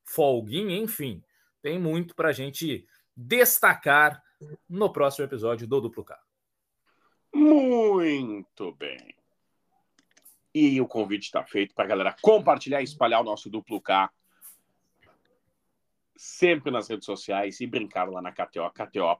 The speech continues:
Speaker 2: ponto com. Meu caro Calvin Correa, até o próximo.
Speaker 1: Valeu, Clerton Vargas. Grande abraço a todos que nos acompanharam em mais um Duplo K.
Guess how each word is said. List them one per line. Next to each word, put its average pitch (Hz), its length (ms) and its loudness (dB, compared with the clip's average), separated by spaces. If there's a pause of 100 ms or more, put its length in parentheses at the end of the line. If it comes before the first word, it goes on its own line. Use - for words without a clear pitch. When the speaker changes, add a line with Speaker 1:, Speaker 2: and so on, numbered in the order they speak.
Speaker 2:
ponto 131 380 0
com. - 160 -12
Meu - 120 -12
caro 175 240 4
Calvin 131 280 4
Correa, 107 480 -6
até 160 200 -10
o 170 80 -2
próximo. - 480 -8 (380)
Speaker 1:
Valeu, 240 320 6
Clerton 214 380 0
Vargas. 202 420 2
Grande 190 300 -2
abraço 165 340 -2
a 143 40 -6
todos 165 260 -6
que 170 80 -10
nos 151 100 -8
acompanharam 139 500 -4
em 131 60 -10
mais 147 260 -4
um 143 60 -10
Duplo 127 240 -12
K. 123 220 -2